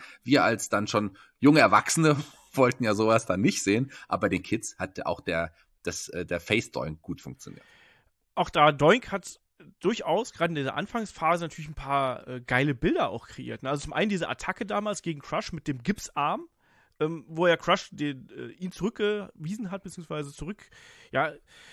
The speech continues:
Speaker 2: hat ihn da am Arm genommen und ist so nach dem Motto, „Jetzt, äh, hör mal auf mit dem Quatsch“, ne? Und dann kam er ja eine Woche später raus mit dem Gipsarm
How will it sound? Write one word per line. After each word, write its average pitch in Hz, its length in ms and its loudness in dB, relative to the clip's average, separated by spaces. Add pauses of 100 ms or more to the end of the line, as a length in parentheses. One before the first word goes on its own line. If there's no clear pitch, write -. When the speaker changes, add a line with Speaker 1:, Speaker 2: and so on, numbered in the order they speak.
(140)
Speaker 2:
hat 156 120 -4
ihn 180 80 2
da 165 60 6
am 143 100 2
Arm 175 180 6
genommen 170 280 4
und 180 60 -2
ist - 100 -10
so 156 100 -2
nach 151 180 -6
dem 160 80 -10
Motto, 156 180 -2
„Jetzt, - 260 -6
äh, 139 60 -14
hör 139 200 -4
mal 156 80 2
auf 127 180 0
mit 208 120 -8
dem 196 80 -10
Quatsch“, - 340 -4
ne? 170 120 -6
Und 156 160 -8
dann 147 100 -6
kam 165 200 -2
er 151 60 0
ja 147 80 0
eine 143 100 -2
Woche 147 140 -10
später 170 260 -6
raus 165 220 -2
mit 156 80 -14
dem 143 80 -14
Gipsarm 196 480 0